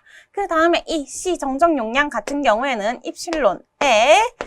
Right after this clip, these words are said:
D분의 S로 계산을 해주죠. 그런데 우리 여기에서 L과 D, L과 D 똑같은 거리죠. 똑같은 길이기 때문에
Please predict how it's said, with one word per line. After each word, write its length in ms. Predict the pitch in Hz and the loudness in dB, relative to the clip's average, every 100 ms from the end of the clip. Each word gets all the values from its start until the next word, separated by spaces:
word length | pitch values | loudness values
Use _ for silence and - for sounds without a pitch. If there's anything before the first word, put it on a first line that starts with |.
| - _ - | -16 _ -10
D분의 640 | 277 262 220 202 254 302 - | -6 -4 -4 -4 0 0 0
S로 580 | 294 - 285 247 247 339 | -4 -4 0 2 4 2
계산을 420 | 330 330 339 339 | 2 2 4 4
해주죠. 340 | 349 359 285 - - _ _ | 4 4 0 0 -6 _ _
그런데 720 | - 359 349 277 247 262 285 - | 4 6 6 4 4 4 2 -2
우리 300 | 302 277 - | -2 -2 2
여기에서 400 | 226 247 285 233 - | 4 4 -2 -4 2
L과 600 | 277 320 330 302 233 - _ _ | 6 6 6 4 2 -2 _ _
D, 280 | - 240 233 - | -8 -8 -10 -6
L과 400 | 269 320 269 185 | -2 4 4 2
D 240 | - 214 _ | -4 -14 _
똑같은 500 | 302 - 320 - 294 | -10 0 0 0 -8
거리죠. 640 | 254 185 220 180 165 226 285 | -2 -2 0 2 6 6 6
똑같은 360 | 330 320 311 277 | 2 0 0 -6
길이기 440 | - 208 220 220 | -6 -6 -6 -6
때문에 540 | 226 254 240 202 240 | -6 -6 -6 -4 -6